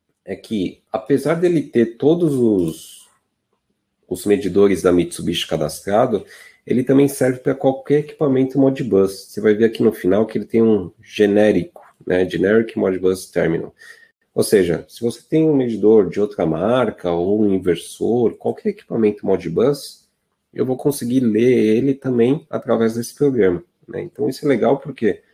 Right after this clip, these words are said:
todo mundo que tiver na rede, eu vou conseguir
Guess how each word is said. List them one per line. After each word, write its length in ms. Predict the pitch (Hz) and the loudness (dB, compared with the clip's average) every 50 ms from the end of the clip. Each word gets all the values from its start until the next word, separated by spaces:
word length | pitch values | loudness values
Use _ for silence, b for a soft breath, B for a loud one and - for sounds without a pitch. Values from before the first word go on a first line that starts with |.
| _ _ _ _ _ _ _ _ _ _ _ _ - | _ _ _ _ _ _ _ _ _ _ _ _ 2
todo 240 | - 185 190 202 190 | 2 4 4 6 6
mundo 240 | 175 175 175 160 | 6 6 6 4
que 100 | - - | 2 -4
tiver 240 | - - 139 131 131 | -6 -2 0 2 2
na 100 | 131 123 | 2 2
rede, 540 | 104 98 107 127 143 147 - - 190 - _ | 2 2 2 2 2 0 -2 -12 -18 -20 _
eu 140 | - - 120 | -6 -4 -4
vou 240 | 113 113 123 135 135 | -2 0 -2 -2 0
conseguir 640 | - 156 143 143 - - 120 101 104 117 131 135 | 0 -2 -2 -2 -4 -6 -6 -4 -4 -4 -4 -6